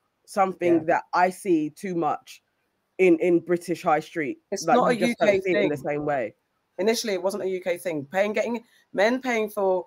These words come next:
Speaker 2: getting our weaves, nails, and hair done, it's not something that is commonplace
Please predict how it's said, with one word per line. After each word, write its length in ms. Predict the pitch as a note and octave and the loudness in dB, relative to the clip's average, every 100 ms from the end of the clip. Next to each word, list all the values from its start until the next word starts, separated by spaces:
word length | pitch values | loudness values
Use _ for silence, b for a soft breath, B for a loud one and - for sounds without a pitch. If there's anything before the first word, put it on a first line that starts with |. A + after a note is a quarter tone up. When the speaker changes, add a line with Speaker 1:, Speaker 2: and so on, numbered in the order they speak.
| _ - | _ -4
Speaker 2:
getting 240 | F3 F3+ | -2 0
our 160 | F3 D#3+ | -2 -2
weaves, 400 | E3+ E3 D#3+ C#3+ | -6 -8 -10 -2
nails, 300 | D#3+ D3+ D3+ | 2 2 0
and 100 | D3+ | -2
hair 120 | D#3+ | -4
done, 100 | - | -4
it's 180 | - - | -8 -6
not 300 | G3+ C4 - | -2 -2 -2
something 480 | - G3+ - C#3 D3 | 0 0 -2 -6 -4
that 160 | D3 | -6
is 100 | D3 | -10
commonplace 840 | - - G#3+ F3+ D3 C#3 C3+ C#3 | -14 -2 0 0 -4 -4 -4 -4